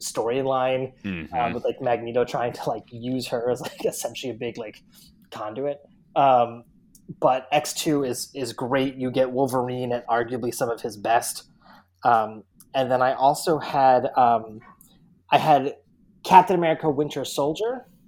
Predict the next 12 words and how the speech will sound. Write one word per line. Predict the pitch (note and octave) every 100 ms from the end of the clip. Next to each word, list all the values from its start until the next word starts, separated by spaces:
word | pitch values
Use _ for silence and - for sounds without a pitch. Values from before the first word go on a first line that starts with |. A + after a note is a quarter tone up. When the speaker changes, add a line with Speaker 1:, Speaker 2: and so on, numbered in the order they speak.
| _ _ _
Speaker 1:
which | E3 E3
is | E3 D3 C#3 -
one | C3 C#3 D#3
of | F3+ D#3+
my | D#3
favorite | - D3 D3+ D#3 D#3
Marvel | D#3 D#3+ E3+
films. | D3+ F3+ F3+ E3+
But | - D#3 -
for | D3
me, | C#3 D3 C3 -
there's, | C3+ B2 -